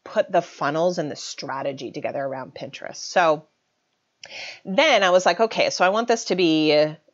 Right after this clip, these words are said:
the end all be all, like, encyclopedia of Pinterest." Okay. But I know that when I invest money in some sort of program or mastermind,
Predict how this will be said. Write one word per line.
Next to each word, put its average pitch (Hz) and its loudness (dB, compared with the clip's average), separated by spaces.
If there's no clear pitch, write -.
the 156 2
end 185 0
all 180 6
be 156 0
all, 147 4
like, 147 -2
encyclopedia 151 -2
of 139 -6
Pinterest." - -14
Okay. - -6
But 175 2
I 226 0
know 147 -4
that 160 0
when 170 0
I 185 0
invest 185 -2
money 156 -6
in 160 -6
some 160 -6
sort 196 -4
of 202 -2
program 170 0
or 160 -4
mastermind, 180 -6